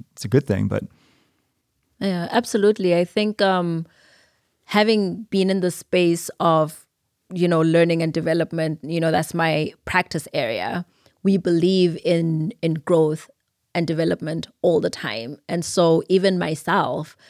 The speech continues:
Speaker 2: I, there's a, I, people talk about the cancel culture now, right? And
Speaker 1: Mm-hmm.
Speaker 2: so, um, you mentioned, like, our forefathers who,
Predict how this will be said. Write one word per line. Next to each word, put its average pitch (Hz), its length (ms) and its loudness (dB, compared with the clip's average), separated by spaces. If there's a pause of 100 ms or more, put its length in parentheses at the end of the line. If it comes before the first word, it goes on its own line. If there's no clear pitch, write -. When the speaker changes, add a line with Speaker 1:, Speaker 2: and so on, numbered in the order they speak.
(420)
Speaker 2:
I, 185 560 4 (180)
there's 185 280 2
a, 175 180 2 (120)
I, 170 420 -8
people 196 200 -2
talk 185 180 -2
about 170 220 -2
the 165 60 -6
cancel 170 340 -4
culture 143 400 -8
now, 117 240 -6
right? 131 400 -4
And 135 180 4
Speaker 1:
Mm-hmm. 117 80 4
Speaker 2:
so, 160 360 2 (440)
um, 160 560 0
you 175 140 2
mentioned, 165 600 0
like, 160 440 0 (160)
our 160 240 2
forefathers 151 840 0 (120)
who, 170 400 2